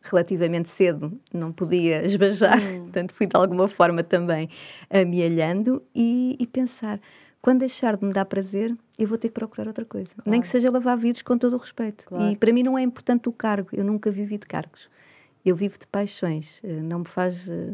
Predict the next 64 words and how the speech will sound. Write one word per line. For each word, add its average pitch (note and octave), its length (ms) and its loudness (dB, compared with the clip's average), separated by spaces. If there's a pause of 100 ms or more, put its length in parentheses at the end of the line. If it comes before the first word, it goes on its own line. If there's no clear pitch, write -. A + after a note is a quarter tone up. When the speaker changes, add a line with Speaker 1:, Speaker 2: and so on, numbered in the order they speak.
(160)
Speaker 2:
Pois. F3+ 300 -10
Speaker 1:
importância F#3 540 -4
nenhuma, F3+ 380 -2
ok, E3+ 280 -4
dizer F3+ 320 -4
que - 80 -6
era F#3 100 0
diretora F#3 400 0
de F#3 80 -6
marketing, G3+ 380 -4
eu A3 80 -4
sempre A3 340 -4
disse G#3+ 180 -10
isso, G#3 120 -12
"Isso G#3+ 160 -8
a A#3 40 0
mim A#3 100 2
não A#3+ 80 0
me A3+ 80 -4
faz, A3 360 -6
eu G#3 100 -2
não A3+ 100 2
vivo A#3 260 0
por - 100 -20
ser - 160 -4
diretora F3+ 400 -4
de F3 60 -8
marketing, D#3+ 380 -4
eu E3+ 80 -2
vivo G#3+ 260 -4
porque - 180 -10
sinto B3+ 320 -2
que - 60 -20
estou - 220 -4
a G#3+ 40 0
dar G#3+ 200 -4
algo A#3 280 -2 (640)
a D#3+ 60 -6
uma E3 140 -2
equipa, F#3+ 520 -4 (200)
Speaker 2:
Claro, C4+ 200 -8
Speaker 1:
às B3+ 100 -2
Speaker 2:
e F#3 40 -12
Speaker 1:
pessoas F#3+ 300 0
que - 80 -14
Speaker 2:
te - 80 -8
Speaker 1:
estão F3 80 0
à - 40 0
Speaker 2:
entusiasmava F#3+ 440 2
Speaker 1:
minha - 40 0
Speaker 2:
o - 40 -10
Speaker 1:
volta", G3+ 160 4
Speaker 2:
teu G#3+ 100 -4
Speaker 1:
e A3+ 40 2
me A3+ 120 4
Speaker 2:
trabalho. A3+ 220 0
Speaker 1:
entusiasmava. G#3+ 720 -4
Speaker 2:
Uhum. G#3 60 -6
Speaker 1:
Quando A#3+ 220 2
de A#3+ 60 -2
repente B3 360 0
o - 20 0
meu A#3+ 160 2
corpo F#3+ 540 -4